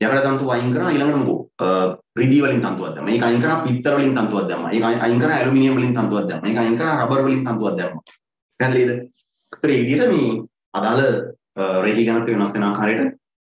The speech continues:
මේ තන්තුව වෙනස් කරන්න වෙනවා. දැන් මම හිතනවා එතකොට මේ, අ, සම්බන්ධතා තුන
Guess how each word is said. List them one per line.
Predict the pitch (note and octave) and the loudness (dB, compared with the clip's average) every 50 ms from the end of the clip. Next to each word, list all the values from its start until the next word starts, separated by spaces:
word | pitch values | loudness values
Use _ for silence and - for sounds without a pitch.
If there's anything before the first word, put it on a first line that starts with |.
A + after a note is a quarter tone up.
| _ _ _ _ _ _ _ _ _ _ _ _ _ _ _ _ _ - | _ _ _ _ _ _ _ _ _ _ _ _ _ _ _ _ _ 0
මේ | A2+ G#2+ G#2 G2+ G2 G2 G2 F#2+ | 0 2 2 2 2 0 0 -2
තන්තුව | - G#2 G2+ G#2 B2+ B2 A2+ - - - _ _ _ _ _ _ - | -2 -2 0 2 2 0 0 -2 -4 -10 _ _ _ _ _ _ -4
වෙනස් | G#2+ A2 A2+ - | -2 -2 -2 -2
කරන්න | - - A#2 C3+ | -2 0 0 2
වෙනවා. | C3 - - - - - - - - - - - - - | 2 0 0 -2 -6 -12 -20 -20 -18 -18 -18 -18 -10 -4
දැන් | - C3 | 0 0
මම | C#3 D3 | 2 2
හිතනවා | D3+ - - D#3 | 2 2 2 2
එතකොට | D3 D3+ D#3 E3+ F3+ F3 D3 C3 G#2+ - - - | 2 2 2 2 2 2 2 2 0 -2 -4 -4
මේ, | A#2 B2 C3 C3+ C#3 C3 G#2+ - - - _ _ - - | 0 2 4 4 4 4 2 -2 -4 -8 _ _ -8 -4
අ, | F#2 F2+ F#2 | -2 -2 -2
සම්බන්ධතා | - - G#2+ G#2+ A#2 A#2+ B2 C3 C#3 C3+ C3+ | 0 2 2 4 4 4 2 2 2 2 4
තුන | D3 D3 C3+ G#2+ - - - - | 4 4 4 4 2 0 -4 -8